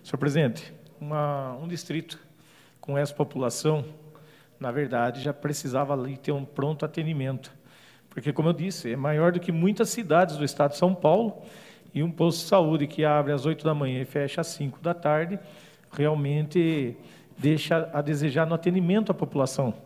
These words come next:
daquela localidade. E nós sabemos que o distrito do Rechã é um dos, é um, um grande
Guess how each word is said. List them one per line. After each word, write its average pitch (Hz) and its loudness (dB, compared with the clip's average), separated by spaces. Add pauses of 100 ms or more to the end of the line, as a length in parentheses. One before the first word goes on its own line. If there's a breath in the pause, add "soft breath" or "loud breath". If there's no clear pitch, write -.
daquela 127 -2
localidade. 117 -4 (680 loud breath)
E 170 -4
nós 214 -2
sabemos 233 2
que - 2
o 185 4
distrito 190 0
do 185 4
Rechã 208 2
é 233 0
um 254 -6
dos, 160 -4 (400 loud breath)
é 190 6
um, 147 0
um 156 -2 (100)
grande 170 2